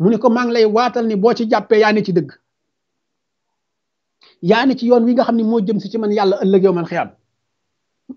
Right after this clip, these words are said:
Moo tax sallallahu alayhi wa sallam nag toog xool addina bi ba addina bi daj, mu seppili leen.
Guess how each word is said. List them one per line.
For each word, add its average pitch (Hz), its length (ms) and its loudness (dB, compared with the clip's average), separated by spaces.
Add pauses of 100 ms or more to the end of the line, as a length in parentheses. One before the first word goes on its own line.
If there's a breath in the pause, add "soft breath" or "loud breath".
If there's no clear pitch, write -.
(1000)
Moo 180 140 0
tax 196 160 -2
sallallahu 196 240 -2
alayhi 196 120 0
wa 226 60 -2
sallam 185 180 2
nag 185 140 -4 (200)
toog 190 200 2 (160)
xool 190 380 2 (480)
addina 190 340 4
bi 170 100 0
ba 202 100 2 (100)
addina 202 320 2
bi 185 120 0
daj, 165 160 -2 (560)
mu 165 120 4
seppili 202 480 2
leen. 165 220 4